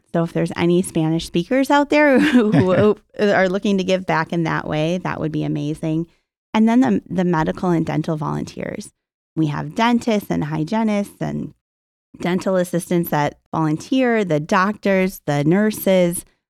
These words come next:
Speaker 1: We always need more nurses. So <laughs>
Speaker 2: Sure.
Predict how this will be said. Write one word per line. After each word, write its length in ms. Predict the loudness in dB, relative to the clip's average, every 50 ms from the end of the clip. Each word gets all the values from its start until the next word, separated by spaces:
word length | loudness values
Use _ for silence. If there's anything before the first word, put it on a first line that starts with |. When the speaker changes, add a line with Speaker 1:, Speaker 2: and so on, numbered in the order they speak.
| _ -6
Speaker 1:
We 160 | -2 -2 0
always 340 | 0 0 0 2 2 2 2
need 180 | 4 2 4 4
more 160 | 2 0 -2
nurses. 600 | -2 -4 -4 -6 -6 -4 -2 0 2 2 0 -2
So 280 | -4 -4 -2 0 0 0 -2 -4 -8
<laughs> 40 | -10
Speaker 2:
Sure. 360 | -4 0 2 2 2 2 0